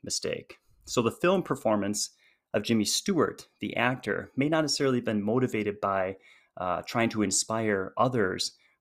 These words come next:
with just another holiday Christmas film. Rather, it may have been one man's attempt for redemption,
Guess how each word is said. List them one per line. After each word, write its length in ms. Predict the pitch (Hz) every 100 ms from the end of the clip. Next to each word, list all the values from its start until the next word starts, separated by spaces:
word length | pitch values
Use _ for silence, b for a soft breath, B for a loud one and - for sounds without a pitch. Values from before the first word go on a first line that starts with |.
| -
with 280 | 107 98 -
just 200 | 120 117
another 260 | 110 104
holiday 400 | - 110 113 95
Christmas 400 | - 117 - 98
film. 320 | - 127 104
Rather, 380 | 101 113 110 -
it 140 | - 113
may 140 | 127
have 120 | 139
been 200 | 117 107
one 220 | 107 113 107
man's 320 | 104 101 104
attempt 600 | - - 151 104 - - - _ _ _ -
for 100 | 101
redemption, 760 | 95 - 123 127 98 92 95